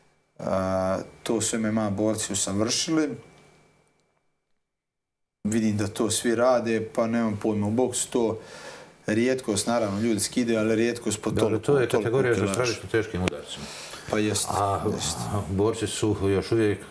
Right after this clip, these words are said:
Speaker 2: vrlo brzi jer se ne radi o ljudima od sto deset,
Speaker 1: Tako je,
Speaker 2: sto petnaest,
Speaker 1: tako.
Speaker 2: sto dvadeset kila, gdje aerodni kapacitet pluća vrlo brzo, onaj,
Speaker 1: Tako je.
Speaker 2: nastrada kad imate previše me-,
Speaker 1: Pa iskreno,
Speaker 2: mišićne
Speaker 1: e,
Speaker 2: mase.
Speaker 1: cruiser kategorija, poluteška,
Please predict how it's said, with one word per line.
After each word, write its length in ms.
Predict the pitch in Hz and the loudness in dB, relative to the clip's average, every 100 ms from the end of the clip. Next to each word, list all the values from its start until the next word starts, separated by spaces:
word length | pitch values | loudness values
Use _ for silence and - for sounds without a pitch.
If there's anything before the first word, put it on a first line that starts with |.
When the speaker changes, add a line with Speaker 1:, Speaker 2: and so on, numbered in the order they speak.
| - 90 | -6 -2
Speaker 2:
vrlo 420 | 95 104 117 90 | 2 2 2 0
brzi 300 | 85 104 107 | 0 2 2
jer 140 | 92 | 2
se 140 | - 92 | 0 -2
ne 120 | 98 | 0
radi 380 | 92 82 85 82 | 0 0 2 2
o 160 | 85 | 2
ljudima 420 | 85 95 92 82 | 2 2 2 0
od 100 | 82 | -2
sto 220 | - 95 82 | 0 0 0
deset, 180 | 87 | 0
Speaker 1:
Tako 100 | 78 | 0
je, 40 | 71 | 0
Speaker 2:
sto 160 | 92 | -2
petnaest, 360 | - 90 - 85 | -2 -2 -2 -2
Speaker 1:
tako. 120 | 92 | 0
Speaker 2:
sto 60 | 82 | 0
dvadeset 400 | 92 90 - 80 | 0 -2 -4 -6
kila, 320 | 101 104 92 - - - - | -2 0 -2 -6 -16 -18 -4
gdje 180 | 92 95 | 0 0
aerodni 480 | 98 92 80 85 | 0 -2 -2 -2
kapacitet 680 | 80 90 87 - 104 87 - | -2 -4 -4 -4 -2 -2 -2
pluća 420 | 101 101 95 82 82 | -2 0 -2 -2 -2
vrlo 200 | 90 95 | 0 0
brzo, 320 | 87 95 87 | 0 0 0
onaj, 280 | 82 82 82 | 0 0 0
Speaker 1:
Tako 420 | - 107 101 104 | -2 -2 -2 0
je. 60 | 104 | 0
Speaker 2:
nastrada 400 | 120 - 98 90 | 0 -2 -2 0
kad 140 | 95 | 0
imate 260 | 110 104 101 | 0 0 0
previše 360 | 107 101 - 95 | 2 2 0 0
me-, 120 | 101 | 0
Speaker 1:
Pa 80 | 135 | 2
iskreno, 520 | 101 87 117 113 110 117 | 2 0 0 2 2 2
Speaker 2:
mišićne 320 | 117 117 117 120 | 2 2 2 2
Speaker 1:
e, 40 | |
Speaker 2:
mase. 120 | 95 | 2
Speaker 1:
cruiser 400 | 147 165 139 123 | 4 4 4 2
kategorija, 800 | 131 123 131 139 127 113 107 101 101 - | -2 -2 0 2 2 2 0 0 -4 -2
poluteška, 920 | 151 120 107 139 123 107 - 101 90 | 0 0 0 2 2 0 0 0 0